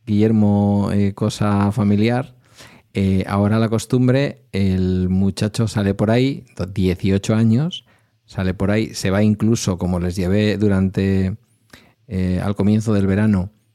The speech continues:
a Castro, a una fiesta muy bonita que hay en Castro, que le llaman el Coso Blanco, que ocurre durante la noche. Estuvo toda la noche, me, hace lo mismo cuando va a Durango con los amigos,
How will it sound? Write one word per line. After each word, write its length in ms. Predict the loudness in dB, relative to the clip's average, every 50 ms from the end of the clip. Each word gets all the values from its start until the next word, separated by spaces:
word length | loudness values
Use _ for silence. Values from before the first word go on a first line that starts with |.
| _ _ _ _ _
a 280 | -10 -8 -6 -6 -6 -6
Castro, 500 | -4 -4 -4 -4 -4 -4 -2 0 0 0
a 40 | 0
una 220 | 0 0 0 -2
fiesta 380 | -2 -2 -2 -2 -2 -4 -2 -2
muy 160 | 0 0 0
bonita 300 | 0 0 -2 -2 -2 -2
que 80 | -2
hay 80 | -2 -2
en 80 | -2 -2
Castro, 300 | -4 -6 -4 -4 -4 -4
que 80 | -2
le 60 | -4
llaman 200 | -2 -2 0 0
el 120 | -2 -2 -2
Coso 260 | -4 -6 -4 -2 -2
Blanco, 540 | 0 0 0 0 -2 -2 -4 -6 -6 -10 _ _ _ _ _ _ _ _ _ _
que 120 | -10 -10
ocurre 280 | -6 -4 -4 -2 0 0
durante 280 | 0 0 0 -2 -2 -2
la 120 | -2 -2
noche. 380 | -2 -2 -2 -2 -4 -4 -4 -10 _ _ _ _ _ _ _ _ _
Estuvo 340 | -10 -8 -4 0 0 0 2
toda 220 | 2 2 2 2
la 100 | 2 2
noche, 480 | 2 2 0 0 -2 -4 -4 -4 -4 -8 -12 _ _ _ _ _ _ _ _ _ _ _ _ _
me, 300 | -16 -6 -2 0 0 0
hace 220 | 0 0 0 2
lo 80 | 4 4
mismo 240 | 4 4 2 2 0
cuando 160 | 0 0 0
va 80 | 0 0
a 40 |
Durango 340 | 2 2 2 2 0 0 0
con 100 | 0 -2
los 120 | -2 -2 -2
amigos, 400 | 0 0 0 0 -2 -4 -4